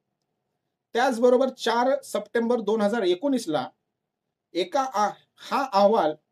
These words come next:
भांडे समितीच्या शिफारसीवरून केंद्राकडे पाठवण्यात आला. म्हणजे कुणी पाठवला? तर त्यावेळेच्या सरकारमध्ये सत्तेत बसलेले देवेंद्र फडणवीस सरकारने भांडे समितीचा अहवाल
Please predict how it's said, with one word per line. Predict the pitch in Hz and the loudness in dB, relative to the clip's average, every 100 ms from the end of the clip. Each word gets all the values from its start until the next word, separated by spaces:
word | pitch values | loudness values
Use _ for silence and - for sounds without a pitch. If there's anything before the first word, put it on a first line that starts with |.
| _ | _
भांडे | 170 196 233 302 | -6 -2 -2 0
समितीच्या | 240 220 214 220 220 254 | -2 -2 -4 -8 -6 -6
शिफारसीवरून | 233 208 180 196 202 202 220 226 202 214 - _ _ _ - | -4 -8 2 2 2 -4 0 2 2 0 -6 _ _ _ -4
केंद्राकडे | 214 226 269 254 | -2 0 0 0
पाठवण्यात | 262 208 185 185 170 | 2 2 0 -2 -2
आला. | 131 - _ | -6 -6 _
म्हणजे | 175 202 247 294 | -6 0 2 2
कुणी | 240 254 | 0 0
पाठवला? | 254 233 208 220 - _ _ _ _ _ _ _ _ _ | 0 0 0 -2 -6 _ _ _ _ _ _ _ _ _
तर | 180 - | -6 -4
त्यावेळेच्या | 240 247 240 226 220 254 | -4 0 2 0 2 -4
सरकारमध्ये | 247 202 196 202 233 233 226 226 | -2 0 0 0 -4 -2 -2 -2
सत्तेत | 233 196 - 233 202 | -2 -6 0 0 0
बसलेले | 196 196 214 | -4 -2 0
देवेंद्र | 220 180 196 208 233 | 0 0 -2 -2 -2
फडणवीस | 202 185 196 226 | -2 -4 -6 -4
सरकारने | 233 202 190 151 147 175 277 _ _ _ _ _ | -4 -2 -2 -2 -4 -6 -8 _ _ _ _ _
भांडे | 151 220 359 | -4 -4 -4
समितीचा | - 233 214 214 214 | -2 -2 -2 -6 -4
अहवाल | 196 170 175 233 | -4 -2 -2 -4